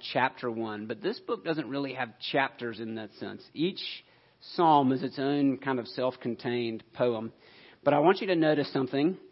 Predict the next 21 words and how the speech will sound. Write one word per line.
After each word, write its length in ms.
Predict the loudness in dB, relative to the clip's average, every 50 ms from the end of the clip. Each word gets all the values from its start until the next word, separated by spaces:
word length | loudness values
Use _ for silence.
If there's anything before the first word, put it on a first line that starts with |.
| _ -20 -20 -20 -20 _ -8
If 120 | -6 -2
you 120 | 0 0 2
can 160 | 2 2 2
have 220 | 4 4 2 2 0 -2 0
Psalm 440 | 2 4 6 6 6 4 2 2 2
one 340 | 4 4 4 4 4 4 2
and 220 | 2 0 -2 -4
Psalm 460 | -4 -2 0 2 4 4 4 2 0 -2
two 220 | -2 -2 0 0 0
in 140 | 0 -2 -2
front 240 | -2 -2 -2 -2
of 120 | -2 -4 -8
you, 240 | -10 -12 -12 -14 -16 -20 _ _ _ _ -14 -12
okay? 400 | -8 -2 2 2 4 4 2 0 -6 -18 -20 -20 -20 -20 -20 -20 -20 -20 _ 0
Um, 520 | 2 4 4 4 4 2 0 -2 -6 -8 -12 _ _ _ _ _ _ _ _ _ _ _ _ _ _ _
Psalm 720 | -20 -10 -2 0 4 4 6 6 6 4 2 -2 -4 -2 2
one 480 | 4 6 8 8 6 6 4 4 2
begins 840 | 2 2 0 0 0 0 2 4 4 6 4 4 4 2 2 0 0 -2
by 180 | -4 -2 -2
saying, 540 | -4 -2 -2 -2 0 0 0 0 -2 -2 -4
"Blessed 640 | -6 -4 0 2 4 4 4 2 0 -8 -20 -20 -16